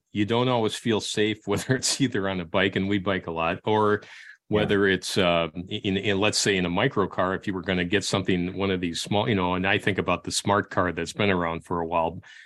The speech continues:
Speaker 2: Right.
Speaker 1: and now there's a, essentially electric versions of something like that. Um, it doesn't
Speaker 2: Right.
Speaker 1: always feel safe on, on U S roads.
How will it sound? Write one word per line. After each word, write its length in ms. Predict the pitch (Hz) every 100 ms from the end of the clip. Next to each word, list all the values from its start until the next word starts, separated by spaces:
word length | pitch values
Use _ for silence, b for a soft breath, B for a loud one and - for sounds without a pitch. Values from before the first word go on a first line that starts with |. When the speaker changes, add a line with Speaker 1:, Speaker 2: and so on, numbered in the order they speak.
| B
Speaker 2:
Right. 160 | 90 82
Speaker 1:
and 80 |
now 140 | 90 95
there's 260 | 95 87
a, 80 | 92 - -
essentially 540 | 113 92 113 101 92 87
electric 440 | 85 92 - 80
versions 520 | 78 92 92 87 80
of 180 | 85 78
something 360 | - 92 85 80
like 220 | 78 76
that. 280 | 80 78 - B B B _ -
Um, 500 | 92 95 92 95 101
it 120 | 110
doesn't 180 | 131 127
Speaker 2:
Right. 60 | 127
Speaker 1:
always 180 | 113
feel 220 | - 127 107
safe 320 | 117 110 95
on, 160 | 85
on 240 | 85 87 90
U 180 | 92 87
S 160 | -
roads. 460 | 92 85 73 -